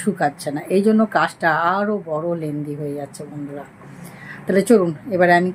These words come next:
কাজটা দেখাই। ওয়েদারটা তো দেখিয়ে দিলাম, বৃষ্টি পড়ছে ভালো মতো। আর এই ঘরটা কমপ্লিট হয়ে গেলেও এখনও ওদের এসব জিনিসপত্র এভাবে রাখা থাকছে বন্ধুরা, কারণ কিচ্ছু করার নেই। আহ, ওরা এখানে জিনিসপত্রগুলো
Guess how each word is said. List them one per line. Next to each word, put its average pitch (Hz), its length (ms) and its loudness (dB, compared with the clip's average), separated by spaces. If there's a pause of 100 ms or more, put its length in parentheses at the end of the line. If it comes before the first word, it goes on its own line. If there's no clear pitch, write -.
কাজটা 160 300 -2
দেখাই। 175 340 2 (120)
ওয়েদারটা 170 440 0
তো 175 120 -2
দেখিয়ে 180 260 0
দিলাম, 214 160 4 (140)
বৃষ্টি 160 360 -4
পড়ছে 196 240 0 (180)
ভালো 170 420 2
মতো। 190 200 -6 (1120)
আর 190 120 4 (120)
এই 202 160 6
ঘরটা 214 300 4 (160)
কমপ্লিট 202 420 2
হয়ে 214 220 6
গেলেও 220 240 4 (160)
এখনও 208 260 4 (100)
ওদের 196 220 0 (100)
এসব 196 220 6 (120)
জিনিসপত্র 185 540 2 (120)
এভাবে 185 280 4 (140)
রাখা 170 200 2 (100)
থাকছে 180 280 0
বন্ধুরা, 175 460 4
কারণ 170 260 2 (100)
কিচ্ছু - 240 -4 (140)
করার 165 320 4 (120)
নেই। 190 160 0 (800)
আহ, 165 300 6 (160)
ওরা 175 200 6 (260)
এখানে 180 320 2
জিনিসপত্রগুলো 170 760 0